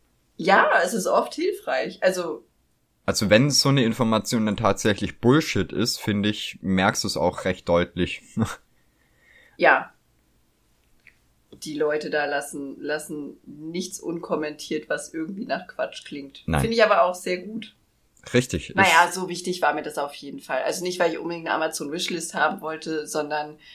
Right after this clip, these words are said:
Speaker 1: weil ich mich darüber mit jemandem gestritten hatte. Und einfach, also kennst du das, wenn du weißt, dass du recht hast und es geht dir einfach so hart auf die Eier, dass der andere nicht akzeptiert, dass du recht hast? Ich habe so Momente sehr selten. Als Mutter von vier Kindern bin ich, <laughs> äh,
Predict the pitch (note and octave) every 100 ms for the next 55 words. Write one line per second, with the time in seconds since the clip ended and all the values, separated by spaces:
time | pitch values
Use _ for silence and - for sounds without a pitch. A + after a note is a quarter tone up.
0 | - - D#3 D#3 D#3 D3+ D#3 - D#3+ D3+
1 | D3+ D#3+ D3+ C#3+ D3 - - - B2+ E3
2 | E3+ E3 E3 _ _ _ _ _ _ _
3 | - E3 E3 D#3+ - - - F3 E3+ E3+
4 | E3 - _ - F3 - - _ - F#3
5 | F3+ F#3 A3+ A#3 G#3 E3 - F3 D#3 -
6 | F#3 F#3 F#3 F3 F3 G3+ F#3 F#3 - -
7 | - D#3 D3+ - E3 E3 E3 D#3 - -
8 | C#3+ D#3+ D#3+ D#3+ C#3 D#3 D#3+ D#3+ D#3 D#3
9 | - E3 - - D3+ E3+ E3 - E3+ -
10 | F3+ F#3 - - - - - F#3 F#3 E3+
11 | D#3+ D#3 D#3 D3 D#3+ D3+ D3 D3 - G#3+
12 | G3+ D#3 - E3 D#3+ D#3 D#3 D#3 - D#3
13 | - D#3+ E3 G3 - E3+ E3 - - D#3+
14 | D#3+ D#3